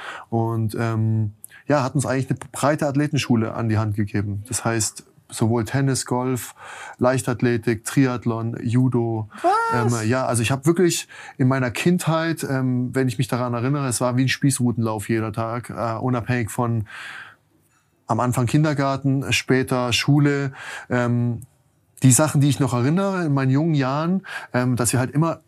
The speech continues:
Speaker 1: extrem viel gemacht haben, auf viele Wettkämpfe gefahren sind und auch immer schon diesen Wettkampfgedanken hatten.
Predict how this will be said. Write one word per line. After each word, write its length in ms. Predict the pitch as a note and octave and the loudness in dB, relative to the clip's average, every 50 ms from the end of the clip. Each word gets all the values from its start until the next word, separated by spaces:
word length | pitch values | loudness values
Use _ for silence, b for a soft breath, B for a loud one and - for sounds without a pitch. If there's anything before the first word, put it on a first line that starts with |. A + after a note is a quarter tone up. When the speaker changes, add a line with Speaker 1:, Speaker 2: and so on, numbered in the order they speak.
| _ _ - | _ _ -4
Speaker 1:
extrem 720 | - C#3 B2+ - - - - - - - E3 E3+ E3+ E3+ | -2 -2 0 0 0 0 -2 -2 0 2 4 4 4 2
viel 160 | - F3 E3 | 4 4 4
gemacht 360 | D3 D3 C3+ D3 D3 - - - | 4 4 2 2 0 -2 -2 -2
haben, 240 | D3+ D3 D3 D3 | 0 0 0 -2
auf 120 | C3+ B2 G#2+ | -2 -4 -2
viele 280 | - - E3 D#3 D3 | 0 2 2 4 4
Wettkämpfe 460 | C3+ C#3+ C3+ - - D3 C#3 C3+ - C3+ | 2 0 -2 -2 -2 0 0 0 0 -2
gefahren 640 | C3+ C3 - - B2+ B2+ C3 B2+ B2+ B2+ A#2+ A2+ | -2 -2 0 0 0 0 0 -2 -2 -2 -2 -2
sind 300 | A2+ - C3+ B2+ B2 A#2 | 0 0 2 2 2 2
und 100 | B2 A#2+ | 0 0
auch 160 | A2 B2 B2 B2+ | 0 -2 -2 0
immer 160 | C3+ C#3 C3 | 0 0 2
schon 160 | - - B2+ | 0 0 0
diesen 180 | B2 A#2 A#2 A#2 | 2 2 2 0
Wettkampfgedanken 840 | B2+ B2 - - B2 A2+ G#2 - - - A#2 A2+ G#2+ G2+ G#2+ G#2 | 0 -2 -2 -4 -4 -4 -4 -4 -4 -4 -4 -4 -4 -4 -4 -2
hatten. 340 | G#2+ G#2 G2+ - - G#2 G#2+ | -2 -2 -4 -6 -8 -10 -10